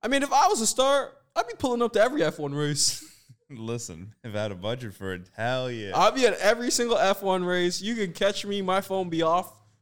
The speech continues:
Speaker 1: Saturday to Sunday. I'd be chilling with Lewis Hamilton if, if that,
Speaker 2: Listen,
Speaker 1: that was
Speaker 2: I
Speaker 1: a
Speaker 2: want the
Speaker 1: call.
Speaker 2: all access. I'm be in the paddock chilling, you know.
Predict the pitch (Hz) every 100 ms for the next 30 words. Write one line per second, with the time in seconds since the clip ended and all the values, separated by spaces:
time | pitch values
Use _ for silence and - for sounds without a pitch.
0 | _ - 143 156 190 196 190 202 175 135
1 | 135 143 170 190 156 - 175 190 185 185
2 | 175 180 180 160 147 143 139 139 139 131
3 | 131 135 131 127 123 110 127 123 110 110
4 | 113 104 104 - 110 104 101 104 101 104
5 | 101 98 95 92 _ - 107 98 95 95
6 | - _ _ _ _ _ 95 92 87